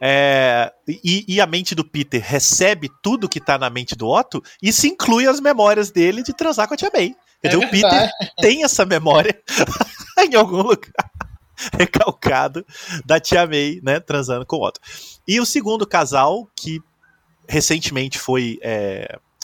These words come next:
Speaker 1: foi re-, reconfigurado, falaremos disso em breve,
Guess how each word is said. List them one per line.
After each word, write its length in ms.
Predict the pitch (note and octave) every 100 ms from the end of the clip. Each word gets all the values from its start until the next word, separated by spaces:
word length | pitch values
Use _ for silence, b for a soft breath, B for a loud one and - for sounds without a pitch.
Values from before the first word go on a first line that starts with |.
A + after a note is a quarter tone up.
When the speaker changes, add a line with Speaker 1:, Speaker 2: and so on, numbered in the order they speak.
| -
Speaker 1:
foi 260 | - A#2+ A2
re-, 240 | F#2 C#3 -
reconfigurado, 920 | D3+ - C3+ - B2 B2+ A#2+ F#3+ F3
falaremos 500 | - B2+ A#2 A#2+ A2+
disso 180 | A2+ E3+
em 40 |
breve, 280 | F#3+ F#3